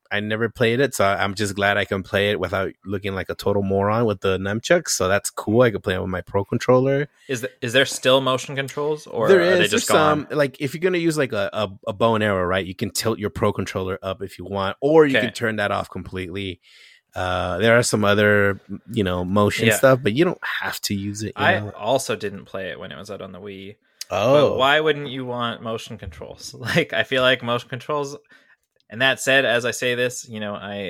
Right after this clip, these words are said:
Speaker 2: I am very self-aware in the fact that I'm a sucker for gimmicks, and that obviously
Speaker 1: Mm-hmm.
Speaker 2: very clearly is one. But why, why wouldn't you wanna swing that sword?
Speaker 1: Um, first
Speaker 2: Or aim your
Speaker 1: off,
Speaker 2: bow,
Speaker 1: I,
Speaker 2: like
Speaker 1: I don't know. Have,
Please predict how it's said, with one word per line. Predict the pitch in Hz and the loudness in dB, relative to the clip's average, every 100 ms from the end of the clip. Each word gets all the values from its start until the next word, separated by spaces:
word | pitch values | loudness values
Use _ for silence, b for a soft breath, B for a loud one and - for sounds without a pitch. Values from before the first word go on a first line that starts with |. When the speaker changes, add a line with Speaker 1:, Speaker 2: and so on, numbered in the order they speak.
| 69 | -8
Speaker 2:
I | 98 95 98 - b b b | -10 -10 -10 -12 b b b
am | 104 95 | -6 -2
very | 107 107 104 | 2 4 2
self-aware | 101 - 107 - 101 101 | 0 2 0 0 -2 -2
in | 101 | -4
the | 104 | -4
fact | 101 98 - | 0 -2 0
that | 107 | -2
I'm | 104 | -2
a | 107 | -2
sucker | - 104 101 | -2 -2 -4
for | - | -8
gimmicks, | - 139 156 - | -2 2 2 0
and | - 107 | -4 -2
that | 110 | 0
obviously | 110 104 95 92 | 0 0 0 -2
Speaker 1:
Mm-hmm. | 92 - | -2 2
Speaker 2:
very | 131 | 2
clearly | 120 117 110 101 | 2 -2 -2 -2
is | 117 110 | -4 -4
one. | 113 123 123 b b _ - | -6 -6 -12 b b _ 0
But | 120 - - _ _ _ _ - | 2 0 -8 _ _ _ _ -6
why, | 165 175 - 123 | -2 -2 -2 -8
why | 104 123 | 0 2
wouldn't | 127 175 | 2 0
you | 196 | -2
wanna | 123 104 | -2 -4
swing | - 101 | -8 -10
that | 95 - | -10 -12
sword? | 90 - _ _ _ _ _ _ - B B B _ | -14 -18 _ _ _ _ _ _ -10 B B B _
Speaker 1:
Um, | 120 131 135 135 135 131 131 131 _ _ | 2 4 4 4 4 0 -2 -6 _ _
first | - 147 117 113 | -6 0 2 4
Speaker 2:
Or | 117 | 4
aim | 104 | 2
your | 104 | 2
Speaker 1:
off, | 107 | 2
Speaker 2:
bow, | 110 | 4
Speaker 1:
I, | 127 131 127 | 4 4 4
Speaker 2:
like | 110 107 - 113 | 2 2 -2 0
Speaker 1:
I | 123 147 | 4 4
don't | 170 | 6
know. | 175 160 | 4 4
Have, | 123 | 0